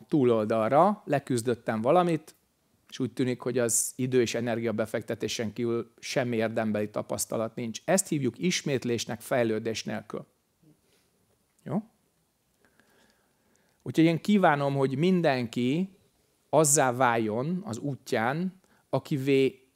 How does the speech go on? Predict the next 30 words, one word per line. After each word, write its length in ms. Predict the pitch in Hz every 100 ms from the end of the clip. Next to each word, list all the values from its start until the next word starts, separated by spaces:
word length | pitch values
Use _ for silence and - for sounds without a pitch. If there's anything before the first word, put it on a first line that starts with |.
| _ _ _ -
meg 220 | 139 139
szeretne 420 | - 113 107 120
születni 560 | - - 123 104 - 117
a 80 |
következő 560 | - 123 110 - 113 113
életében. 600 | 113 107 - 110 107 107
Miért? 360 | 120 143 117 - _
Mert 160 | 127 147
úgyis 340 | 123 101 -
ez 180 | 104 -
lesz. 520 | - - - - - _ _ _ _ _ _ - 233 _ _ _ 190 _ 196 190 _ _ _ _ _ _ _ _ _ _
Ha 120 | - 135
tudatos, 540 | 175 156 156 196 170
akkor 140 | 165
ezt 140 | 156 -
jobban 320 | 156 127 117
fogod 320 | - 117 107
csinálni. 560 | - 120 101 - - - _ _ _ _ _ _
Ha 100 | -
nem 180 | 160 214
tudatos, 680 | - 131 131 160 175 - - -
akkor 360 | 160 - 165
a 40 | 156
tehetetlenséget 880 | 165 147 131 - 131 - 131 127
kiszolgáltat 680 | - 139 143 120 117 113 117
a 40 | 107
saját 420 | - 127 117 -
karmád 460 | 131 127 127 123
automata 500 | 120 127 127 120 117
pilótájának. 1080 | 113 123 113 107 - 104 107 107 113 - -